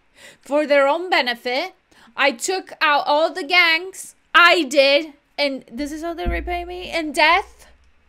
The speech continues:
Well, I hope my character gets to survive. And I hope I'll see these mother effers in Saints Row two. Because I'm gonna get my revenge back. Because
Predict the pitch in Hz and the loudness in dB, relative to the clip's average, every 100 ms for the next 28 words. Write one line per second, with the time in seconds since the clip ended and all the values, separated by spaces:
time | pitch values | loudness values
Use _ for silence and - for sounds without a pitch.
0 | _ _ - 233 285 311 277 233 247 294 | _ _ -20 -10 -2 0 2 0 -4 -10
1 | - _ _ _ _ _ _ _ _ 277 | -16 _ _ _ _ _ _ _ _ 0
2 | 302 311 320 349 392 381 381 359 - 311 | 0 2 2 4 2 2 0 0 -4 -6
3 | 269 262 - 339 381 339 370 339 302 302 | -6 -6 -12 -12 -10 -6 -2 0 0 -2
4 | 294 - - - 311 302 285 285 294 320 | -6 -18 -20 -8 -4 -2 -2 -4 -4 -4
5 | 330 311 277 - - 311 277 226 277 269 | -2 -4 -6 -14 -10 -8 -8 -12 -12 -12
6 | 240 262 285 269 247 240 269 277 - - | -12 -10 -8 -4 -4 -2 -4 -4 -10 -20
7 | - 269 240 302 269 277 302 311 - 302 | -10 -10 -6 -6 -6 -4 -4 -4 -6 -4
8 | 285 294 - _ 247 285 277 269 294 302 | -4 -6 -14 _ -6 -4 -4 -4 -6 -6
9 | 294 294 277 254 247 233 233 240 247 - | -4 -4 -4 -6 -8 -8 -4 -2 -2 -6
10 | - _ 262 233 262 247 254 | -20 _ -16 -8 -4 -4 -6